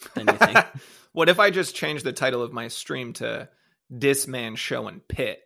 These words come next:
Speaker 1: Or, uh, make one of your redeems, um,
Speaker 2: Show pit.
Speaker 1: pit. Show pit.
Speaker 2: Show pit.
Speaker 1: And every, and you just, like,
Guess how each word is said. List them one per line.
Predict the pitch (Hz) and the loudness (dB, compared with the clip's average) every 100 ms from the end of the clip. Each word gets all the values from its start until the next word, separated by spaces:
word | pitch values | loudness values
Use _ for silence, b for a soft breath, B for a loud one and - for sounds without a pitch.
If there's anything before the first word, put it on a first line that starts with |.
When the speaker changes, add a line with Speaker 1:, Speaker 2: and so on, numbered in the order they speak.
| _ _ _ _ _ _ _ | _ _ _ _ _ _ _
Speaker 1:
Or, | 175 165 165 165 156 | 8 10 12 10 8
uh, | 143 135 | 4 4
make | 139 139 | 2 0
one | 147 147 | 2 2
of | |
your | 143 | 2
redeems, | 135 123 120 120 120 123 123 - | 0 0 -2 -4 -2 -4 -6 -2
um, | 120 113 107 104 107 - _ - | 0 0 0 -2 -6 -10 _ -12
Speaker 2:
Show | - 101 | -6 -6
pit. | 110 | 0
Speaker 1:
pit. | 123 110 - _ _ | 0 0 -4 _ _
Show | - 139 113 | -2 -2 0
pit. | 127 101 - _ | 0 0 -4 _
Speaker 2:
Show | - 127 113 | -10 -8 -2
pit. | 160 - - _ _ _ _ _ _ | -2 -2 -8 _ _ _ _ _ _
Speaker 1:
And | 123 127 | -4 -2
every, | 123 - | -2 -2
and | 127 | -6
you | 123 | -6
just, | 120 120 | -8 -8
like, | 131 107 | -6 -8